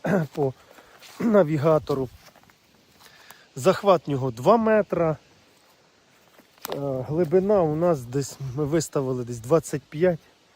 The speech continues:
двадцять шість сантиметрів вона йде. Тобто оптимально, мені цього достатньо. І мені дуже, е, <clears throat> радує те, що я можу робити своїм трактором те ж саме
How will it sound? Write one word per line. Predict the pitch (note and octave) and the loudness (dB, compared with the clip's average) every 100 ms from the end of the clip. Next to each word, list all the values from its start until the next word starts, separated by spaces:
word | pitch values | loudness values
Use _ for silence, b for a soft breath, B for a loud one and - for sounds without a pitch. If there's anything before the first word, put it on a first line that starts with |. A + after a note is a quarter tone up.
| b b - | b b -8
двадцять | C3+ C3+ D#3 C3+ | -6 -6 -8 -8
шість | - D3 | -8 -6
сантиметрів | - C3 A#2 G#2 G2+ - A2+ A2+ | -6 -6 -8 -16 -18 -20 -20 -20
вона | B2 B2 _ b b | -20 -20 _ b b
йде. | B2 A2 A#2 - b b b b - | -14 -12 -16 -20 b b b b -12
Тобто | C#3+ B2 - - - - - B B B B B B B B B B - _ _ _ _ _ _ _ - - - | -10 -8 -10 -10 -10 -12 -18 B B B B B B B B B B -20 _ _ _ _ _ _ _ -20 -20 -10
оптимально, | F3+ - A#3 A#3+ B3 G3+ E3+ | -10 0 2 4 2 2 0
мені | C3 D#3 F3+ E3+ | 0 -2 -2 -4
цього | - C3 C#3 | -4 -4 -2
достатньо. | D#3+ - - G3 - D3+ C#3+ - b b b b G#3+ | -4 -4 0 0 0 -6 -8 -10 b b b b -10
І | E3+ F3 D#3+ D3 | -6 -4 -4 -2
мені | E3+ F3+ F3+ C3+ | -2 -2 -4 -4
дуже, | D#3+ D3+ C#3 C#3+ - B B B | -4 -4 0 -2 -4 B B B
е, | D#3 C#3 D3 - | -6 -4 -4 0
<clears throat> | |
радує | F3 G#3 F3+ F3 D#3 D#3 | 4 6 6 4 2 -2
те, | - F3 | 0 -2
що | - | -2
я | C#3 C#3+ B2 b b b b | -2 -2 -4 b b b b
можу | D3+ C#3 C#3 | -4 -2 -2
робити | C#3 C3 D#3 - C3 | -2 -2 -4 -4 -8
своїм | - C3 C3 | -6 -4 -4
трактором | B2+ D3 C#3 - A#2+ A#2 - | -2 -2 -2 -6 -8 -6 -4
те | C#3 | -4
ж | |
саме | - D3+ C#3 B2+ | -2 0 0 -2